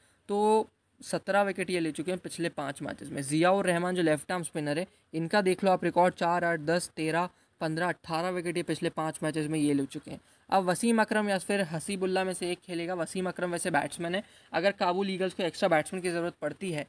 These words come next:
तो वो वसीम अकरम को खिला सकते हैं, क्योंकि आप बैटिंग देखो इनकी तो छः नंबर तक इनके पास बैटिंग है, ठीक है। यूजुअल छः नंबर तक की बैटिंग होती है, लेकिन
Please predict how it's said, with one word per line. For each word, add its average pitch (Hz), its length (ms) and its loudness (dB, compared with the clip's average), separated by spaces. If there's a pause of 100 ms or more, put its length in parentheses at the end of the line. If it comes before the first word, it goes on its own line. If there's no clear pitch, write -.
(240)
तो 170 80 -2
वो 170 120 4
वसीम 175 220 0
अकरम 175 220 -2
को 180 80 -2
खिला 180 200 2
सकते 180 220 -2
हैं, 226 60 2
क्योंकि 220 160 4
आप 214 100 8
बैटिंग 165 340 4
देखो 196 240 2
इनकी 190 280 0 (380)
तो 220 200 8
छः 214 320 0
नंबर 220 220 2
तक 214 160 -2
इनके 196 180 -4
पास 190 220 2
बैटिंग 160 340 2
है, 196 100 0 (360)
ठीक 220 140 4
है। 208 120 2 (120)
यूजुअल 190 340 2
छः 202 180 2
नंबर 190 240 2
तक 190 100 -2
की 196 120 -2
बैटिंग 170 300 4
होती 165 160 0
है, 202 60 4
लेकिन 220 220 2